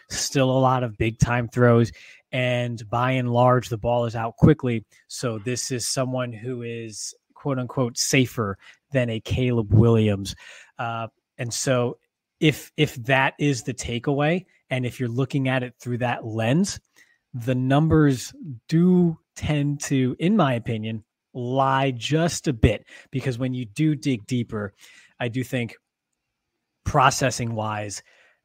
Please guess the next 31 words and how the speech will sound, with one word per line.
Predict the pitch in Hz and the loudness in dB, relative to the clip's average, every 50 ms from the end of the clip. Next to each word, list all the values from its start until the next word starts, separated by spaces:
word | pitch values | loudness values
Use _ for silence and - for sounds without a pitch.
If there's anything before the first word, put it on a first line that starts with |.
| _ | _
I | - 120 | -6 -4
think | 127 120 - | -4 -4 -2
Caleb | - 135 127 123 120 | 0 2 2 2 2
Williams | 117 123 120 123 120 110 | 2 2 0 0 -2 -4
is | 110 107 | -6 -8
the | - - | -8 -10
quicker | - - 156 - - 120 | -4 -4 -4 -2 -2 -6
processor. | - - 131 117 117 110 - - 110 110 - 117 110 107 104 - _ - - _ _ _ _ _ _ _ _ _ _ _ _ _ _ _ _ _ _ _ _ _ _ _ | 0 2 4 4 4 2 2 0 0 0 0 -2 -2 -2 -4 -6 _ -20 -20 _ _ _ _ _ _ _ _ _ _ _ _ _ _ _ _ _ _ _ _ _ _ _
At | - - 120 - | -4 -4 -4 -4
first | - - - 135 143 131 - - | -6 -2 0 0 0 0 -2 0
blush, | - 143 143 147 - | 2 4 4 4 4
he | - 143 | 4 2
doesn't | 139 131 123 | 2 2 0
seem | 120 - - 135 131 127 131 | -2 -2 0 0 2 2 2
it, | 127 123 | 0 -2
but | 123 | -2
when | 117 117 113 | -4 -4 -4
you | 110 107 | -4 -4
study, | - - - - 147 139 127 120 117 110 107 - _ _ _ _ _ _ _ | -4 0 6 8 8 8 8 6 2 0 -4 -8 _ _ _ _ _ _ _
he | - - - 135 131 127 | -14 -8 -6 -4 -4 -4
is | 120 107 | -4 -2
actually | 123 123 135 135 - - 147 135 127 | 0 0 0 -2 -2 -2 -2 -2 0
the | 110 127 | 0 -2
more | 123 123 131 135 135 131 123 | -2 -2 -2 0 0 -2 -4
composed | - - - 135 135 127 - - - 131 131 127 123 120 117 107 - - - - | -4 -4 -4 -2 -2 -2 -2 -2 0 0 0 0 0 0 -2 -4 -6 -10 -14 -14
player | - - - 131 135 127 113 98 98 101 98 - _ - - - _ _ _ | -12 -4 0 2 2 2 2 0 -4 -6 -8 -12 _ -20 -20 -20 _ _ _
and | - 131 123 123 120 117 120 | -2 -2 -2 -2 -4 -4 -6
is | 120 117 104 - - - | -8 -8 -10 -12 -12 -10
actually | 120 120 123 117 - - 139 123 120 120 117 117 117 | -8 -8 -8 -8 -8 -8 -6 -6 -4 -4 -4 -4 -6
less | 113 110 110 107 117 120 135 131 123 - - - - _ _ _ _ _ - | -6 -8 -8 -4 -2 0 0 0 0 -4 -8 -12 -16 _ _ _ _ _ -20
prone | - - - 135 131 127 127 120 117 117 113 110 | -18 -10 -6 -4 -2 -2 -2 -2 -4 -4 -6 -8